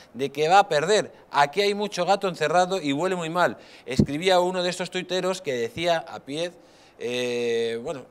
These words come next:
decía estas teorías. En definitiva, don Roberto Centeno, eh, la teoría del pucherazo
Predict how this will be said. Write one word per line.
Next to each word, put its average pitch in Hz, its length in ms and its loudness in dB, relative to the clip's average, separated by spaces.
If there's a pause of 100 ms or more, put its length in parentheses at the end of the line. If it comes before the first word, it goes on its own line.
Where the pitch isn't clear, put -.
(120)
decía 123 280 -4
estas 139 200 -10
teorías. 151 460 -6 (280)
En 131 120 -8
definitiva, 202 720 0
don 147 360 -2
Roberto 185 440 -2
Centeno, 160 560 -4 (880)
eh, 127 720 0 (280)
la 127 180 0
teoría 147 420 0
del 175 120 0
pucherazo 180 720 -2